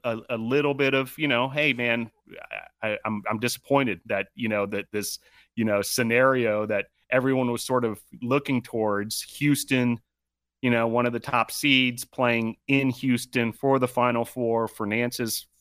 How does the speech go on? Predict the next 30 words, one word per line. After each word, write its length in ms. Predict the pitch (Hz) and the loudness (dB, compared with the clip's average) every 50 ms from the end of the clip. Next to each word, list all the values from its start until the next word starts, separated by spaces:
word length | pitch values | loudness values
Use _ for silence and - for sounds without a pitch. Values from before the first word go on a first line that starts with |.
| _ - | _ 2
final 360 | 110 113 117 113 113 113 113 | 2 2 4 2 0 0 -2
Final 420 | - - - 120 113 110 113 110 | 0 2 2 2 2 2 0 -2
Four, 540 | - - - 120 110 110 110 107 107 104 - _ _ _ _ _ _ _ _ | -4 -4 -4 -2 -2 0 0 0 -2 -2 -6 _ _ _ _ _ _ _ _
um, 440 | - 104 104 101 98 98 98 95 90 - - | 0 2 2 2 2 0 -2 -4 -6 -4 -4
you 80 | 120 | -2
know, 140 | 110 104 104 | 0 0 0
Nance's 640 | 101 107 113 117 117 - - 117 107 - - - - - _ _ _ _ _ - _ - | 2 2 2 2 0 0 -2 -2 -2 -2 -4 -6 -6 -8 _ _ _ _ _ -10 _ -2
I, 100 | 117 117 | 0 2
he's 260 | 110 127 156 160 131 | 2 2 4 4 4
as 140 | 131 113 104 | 2 2 2
loyal 400 | 110 117 127 131 131 131 127 120 | 4 6 6 6 6 6 4 2
to, 320 | - - 127 120 110 101 - _ - | 0 0 0 0 0 -2 -6 _ -8
to 120 | - 135 | -6 -4
the 80 | 117 113 | -4 -2
University 380 | 113 127 123 117 120 - - 110 | -2 0 0 0 -2 -2 -2 -4
of 80 | 92 - | -4 -2
Houston 420 | - 139 135 127 - 127 117 113 | -2 -2 -2 0 0 -2 0 0
as, 280 | 101 92 - - - - _ _ - | -2 -2 -4 -6 -8 -10 _ _ -10
as 260 | 98 95 95 92 - - _ - | -8 -6 -6 -6 -8 -8 _ 0
I've 120 | 113 123 135 | 0 2 4
really 380 | 131 127 113 107 104 98 - - - _ _ _ _ - | 4 4 4 4 2 -2 -4 -8 -18 _ _ _ _ -8
considered 420 | - 110 95 - - 123 117 104 | -6 -6 -2 -2 0 0 0 2
any 200 | 107 120 143 165 | 2 2 2 2
broadcaster 640 | 135 104 113 107 107 104 - 120 107 107 - - 113 | 2 2 2 2 2 2 0 -2 -2 -2 -2 -4 -6
as 80 | 104 - | -6 -2
far 200 | - 120 110 107 | 0 0 2 2
as 120 | 101 90 | 0 -2
loyalty 540 | 101 104 110 120 117 113 113 - - 113 104 | -2 0 2 2 2 2 0 -2 -4 -4 -4
to 140 | 95 - 117 | -4 -4 -2
their, 260 | 101 101 95 98 - | -2 -2 -2 -4 -4